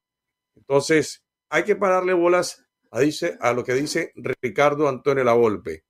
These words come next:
Y hablando de técnicos, lo de Héctor Altamirano, que usted ya mencionaba, que hemos destacado en la primera parte del programa,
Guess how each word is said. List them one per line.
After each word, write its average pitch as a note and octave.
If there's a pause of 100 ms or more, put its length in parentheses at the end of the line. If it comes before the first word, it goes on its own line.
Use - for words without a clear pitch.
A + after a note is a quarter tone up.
(380)
Y B2+
hablando E3
de G3+
técnicos, F#3+
lo C3
de B2+
Héctor D#3+
Altamirano, C3+
que C3
usted C#3
ya D3+
mencionaba, D3+
que B2
hemos C3
destacado B2+ (300)
en G#2+
la G#2+
primera C3
parte C3+
del C#3+
programa, D3+